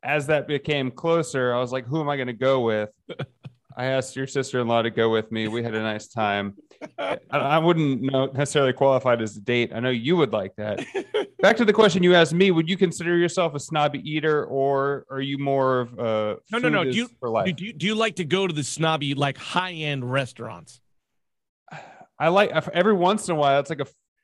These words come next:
Speaker 1: it's a fun experience, but the food, I don't think, is necessarily that much better. It's more of like, "Oh, this is a cool experience." And also, I mean, maybe it shouldn't be this, but it kinda depends on who's picking up or how the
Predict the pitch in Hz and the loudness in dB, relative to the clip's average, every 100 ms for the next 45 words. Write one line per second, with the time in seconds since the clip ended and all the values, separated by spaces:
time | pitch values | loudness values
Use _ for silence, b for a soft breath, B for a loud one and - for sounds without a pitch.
0 | _ _ 165 170 156 202 175 - - 196 | _ _ -6 -4 2 4 4 0 0 2
1 | 175 139 - 156 131 - 196 202 190 175 | 2 0 -4 -6 -6 -4 0 4 6 6
2 | 165 139 - 147 160 139 - 156 143 127 | 4 -2 -6 -2 -2 -4 -6 -4 -2 -4
3 | 135 143 135 - 139 135 131 120 110 - | -2 -4 -4 0 2 4 2 -2 -4 -10
4 | _ _ _ _ 117 120 147 135 139 127 | _ _ _ _ -2 4 4 4 2 0
5 | 110 139 127 117 110 - 131 131 127 113 | 4 6 6 2 0 -4 -4 -2 0 -2
6 | 113 110 107 - _ 147 139 131 127 120 | -4 -6 -8 -14 _ 4 4 0 -6 -8
7 | 120 139 123 110 - 131 127 107 98 - | -4 0 0 0 -2 2 2 2 -2 -8
8 | - 143 143 131 - _ _ _ _ _ | -2 0 2 0 -6 _ _ _ _ _
9 | - 156 160 135 123 123 120 120 123 113 | 2 4 4 6 8 6 4 0 -2 -2
10 | 110 - 120 113 110 - 147 120 107 104 | -6 -6 -2 0 -2 -2 -2 0 0 0
11 | 104 - 117 110 139 127 110 127 127 113 | -2 -4 -6 -4 -2 0 -2 -2 -2 0
12 | 117 110 123 113 - 131 120 110 - 113 | 0 0 -4 -6 -6 -2 2 0 0 0
13 | 110 104 117 120 113 107 107 104 101 | 2 2 2 2 2 -2 -6 -4 -8